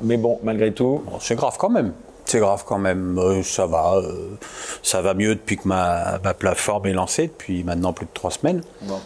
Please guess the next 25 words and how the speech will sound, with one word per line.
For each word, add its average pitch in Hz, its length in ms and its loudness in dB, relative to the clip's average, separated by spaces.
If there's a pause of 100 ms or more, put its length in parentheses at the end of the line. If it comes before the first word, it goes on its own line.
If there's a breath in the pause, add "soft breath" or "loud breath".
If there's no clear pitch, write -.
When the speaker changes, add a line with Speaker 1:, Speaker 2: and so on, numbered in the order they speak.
(120)
Speaker 1:
allez. 113 120 0
Speaker 2:
Donc, 117 440 0
euh, 95 1500 2
le, 92 160 -4
le 92 160 -2
démarrage 95 560 2
est 95 100 4
bon. 107 560 2
Euh, 87 40 -2 (880 loud breath)
c'est 98 400 2
beaucoup 95 400 0
de 110 60 0
boulot, 110 420 4
beaucoup 117 260 -4
de 98 80 -8
pression, 131 560 0
parce 104 200 -2
que 104 120 -2
c'est 98 200 -2
moi 98 280 2
qui - 140 -4
organise 92 480 0
tout, 110 380 2
les, 85 180 0
les, 87 160 -6